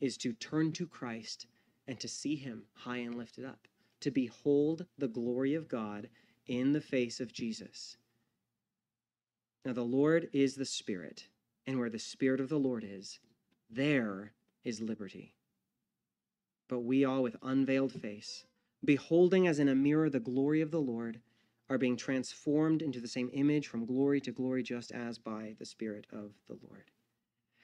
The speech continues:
The kind of freedom or the kind of liberty that he is talking about here is a, is specifically a liberty of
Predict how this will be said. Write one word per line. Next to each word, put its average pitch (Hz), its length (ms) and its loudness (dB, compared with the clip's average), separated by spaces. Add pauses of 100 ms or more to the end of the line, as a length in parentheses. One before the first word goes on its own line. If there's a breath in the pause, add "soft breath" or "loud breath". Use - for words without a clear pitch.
(160 soft breath)
The 156 80 2
kind 208 360 6
of 233 100 4
freedom 170 440 4
or 143 60 2
the 143 80 2
kind 196 240 0
of 151 80 2
liberty 147 800 4 (240 loud breath)
that 147 120 0
he 170 180 6
is 151 160 4
talking 170 460 0
about 131 300 0
here 113 360 -4 (240 loud breath)
is 143 160 4
a, 139 80 8 (120)
is 143 120 -4
specifically 151 880 2
a 135 120 0
liberty 175 800 4
of 131 200 -4